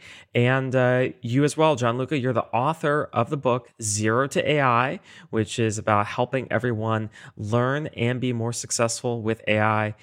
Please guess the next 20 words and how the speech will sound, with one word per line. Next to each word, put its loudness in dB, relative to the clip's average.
Can -4
you -2
share 0
with -4
us -2
a -8
little -4
bit -4
more -2
about 0
your -2
book -2
and -4
why 2
you -4
decided 2
to -10
become -4
an -4
author? -10